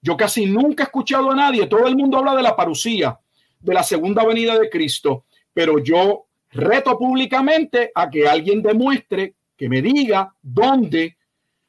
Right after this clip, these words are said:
aparece la palabra parusía. En el libro de Apocalipsis no hay una mención, miren, una, no digo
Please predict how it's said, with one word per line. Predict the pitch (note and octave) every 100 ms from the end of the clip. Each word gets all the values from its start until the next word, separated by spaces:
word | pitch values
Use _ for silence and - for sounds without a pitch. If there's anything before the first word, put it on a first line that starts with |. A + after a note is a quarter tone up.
| -
aparece | D#3+ D#3 D3 D#3 G3+
la | G#3
palabra | E3+ C#3+ D3 E3+ E3+
parusía. | F#3+ G3+ D4+ D4 B3 A#3 A#3 _ _
En | D#3+ D#3
el | D3+
libro | F3 A#3
de | B3+
Apocalipsis | B3 A3+ A3 A#3+ B3 A3
no | F#3 F#3+
hay | A3+ A3 _ _ _
una | D#4 D#4 B3
mención, | G3+ - F3+ C#3 G#2 -
miren, | F#3+ G#3+ B2+ - _ _
una, | G#3+ B3 C#3+ - _ _ _ _ _
no | D3+
digo | F#3+